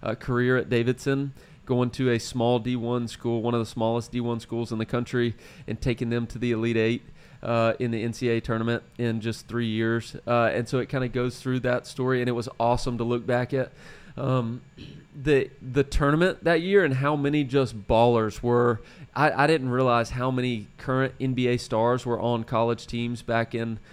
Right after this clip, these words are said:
I think it was the two thousand eight year. Uh, and so anyway, it was awesome to go back in time, and that was when I really followed the N C A A tournament and was still,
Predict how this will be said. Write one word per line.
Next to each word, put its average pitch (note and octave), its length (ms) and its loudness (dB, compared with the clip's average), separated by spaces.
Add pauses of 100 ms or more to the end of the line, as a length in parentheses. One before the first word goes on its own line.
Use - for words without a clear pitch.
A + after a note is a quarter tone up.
(160)
I - 80 0
think C3 180 -2
it A#2+ 40 0
was A2+ 140 -4
the B2 80 -2
two A#2+ 180 -8
thousand A2+ 300 0
eight A2+ 160 -4
year. A#2+ 400 -2 (440)
Uh, A#2 300 4
and C3+ 140 2
so B2+ 180 4
anyway, B2 400 2
it D3 80 2
was B2+ 160 2
awesome A#2+ 420 0
to B2+ 100 -8
go A#2+ 160 0
back A2+ 260 0
in A#2 100 -4
time, A2+ 360 0
and A2 380 -6
that B2 180 2
was A#2 160 -4
when B2 120 -2
I A2+ 160 0
really A2+ 320 -2
followed A2+ 400 0
the A2 80 -2
N A#2 100 -6
C B2 140 -4
A A#2 40 0
A A2+ 40 -2
tournament A#2 500 -2
and A2 120 -8
was G#2 120 -4
still, A2+ 480 -2